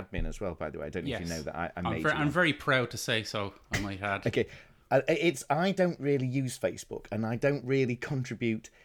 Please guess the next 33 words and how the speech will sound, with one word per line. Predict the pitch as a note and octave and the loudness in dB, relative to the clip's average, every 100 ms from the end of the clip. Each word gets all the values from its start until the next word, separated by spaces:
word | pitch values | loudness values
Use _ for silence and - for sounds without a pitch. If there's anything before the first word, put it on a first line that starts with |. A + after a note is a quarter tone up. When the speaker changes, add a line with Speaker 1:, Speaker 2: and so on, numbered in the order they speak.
| - _ | -20 _
Speaker 1:
even | F3+ A#3 A3 G#3 G3+ | 2 4 4 2 0
to | G3+ | 2
the | F#3 | 4
one | D#3+ D#3+ D#3 | 6 6 4
that | - | 4
I | C#3 | 4
<laughs> | |
set | - - D#3 - | 4 8 8 10
up. | C3+ G#2+ - - - - - | 8 8 6 -8 -10 -10 4
So, | C#3+ C#3+ C#3+ | 8 8 8
Speaker 2:
Mm. | G2+ G2 | 2 2
Speaker 1:
uh, | |
Speaker 2:
I | B2+ C3+ | 2 6
Speaker 1:
thanks | G#3 | 8
Speaker 2:
think | F3 F3 | 8 8
our | E3+ | 8
Speaker 1:
for | |
doing | E3 | 8
Speaker 2:
listeners | D#3+ D3 C3 - | 8 8 8 6
who | C#3+ | 6
Speaker 1:
stuff. | C3+ | 8
Speaker 2:
were | C#3+ | 8
in | D3 | 6
that | B2 A2+ | 4 2
group | C3 B2 A#2 | 2 0 0
would | B2 A#2 | -2 -2
have | - | -2
copped | - B2+ - | 2 2 4
that | G#2+ - | -2 0
by | A2 | -2
now, | G#2 G#2 G#2+ | 0 0 0
all | G2 | 0
right. | G2 | 4